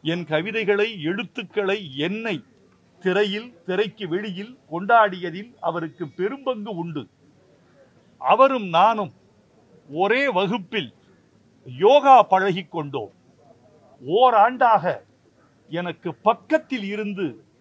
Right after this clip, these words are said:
அவர் யோகா கற்றுக்கொண்டார், யோகா பழகினார்.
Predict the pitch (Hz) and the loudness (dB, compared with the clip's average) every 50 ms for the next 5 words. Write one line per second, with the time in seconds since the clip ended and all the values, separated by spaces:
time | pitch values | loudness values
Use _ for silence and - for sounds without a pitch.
0 | - - - - _ - - 175 180 180 147 135 165 214 254 254 247 240 214 - | -20 -20 -20 -20 _ -2 -2 0 0 -2 -4 -2 -2 0 0 2 2 2 2 2
1 | - 170 156 _ - 247 196 - 170 175 170 160 151 147 160 196 233 - _ _ | -2 -8 -8 _ -14 -18 -16 -12 -12 -12 -10 -4 0 0 0 0 -2 -6 _ _
2 | _ _ _ _ _ _ _ _ - 143 170 214 254 240 240 220 175 - - 156 | _ _ _ _ _ _ _ _ -8 -2 0 0 2 2 2 0 0 0 0 -4
3 | 160 196 226 180 185 196 156 151 156 175 208 240 | -4 -4 -4 -6 -6 -4 -2 0 0 0 0 -2